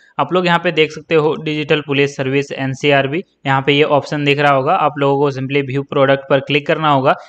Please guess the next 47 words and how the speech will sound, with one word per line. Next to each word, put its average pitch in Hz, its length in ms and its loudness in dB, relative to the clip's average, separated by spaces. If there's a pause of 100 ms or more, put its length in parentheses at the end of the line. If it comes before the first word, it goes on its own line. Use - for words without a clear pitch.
(140)
इसकी 147 240 -2
ऑफिशियल 170 420 2
साइट 165 280 2
यहाँ 135 220 0
पे 160 160 2
ओपन 160 320 0
हो 170 120 -2
जाएगी। 120 340 -2
कुछ 151 220 -8
इस 175 100 -8
प्रकार 160 320 -2
की 165 140 -4
इसकी 156 200 -4
ऑफिशियल 139 460 -2
साइट 151 260 0
ओपन 143 300 -2
होगी। 139 260 -2 (300)
यहाँ 165 220 0
पे 196 120 0
आपको 185 260 2
सारा 160 220 2
ही 160 120 2
डिटेल्स 147 420 0
मिल 139 180 -2
जाएगा 147 360 2
कि 147 160 -6
जनरेट 135 420 -2
व्हीकल 139 520 0
एनओसी, 135 440 -2 (340)
यहाँ 147 180 0
पे 165 120 -2
इसका 165 240 0
भी 170 100 0
डिटेल्स 160 340 0
दिया 147 240 2
गया 156 200 0
है। 160 180 2
और 139 180 0
साथ 156 240 0
ही 170 60 -4
दोस्तों 170 300 -4
सीएससी 147 400 -2
के 170 160 -2
न्यूज़लेटर 143 520 -2
में 147 160 -4
भी 160 100 -4
ये 165 160 -2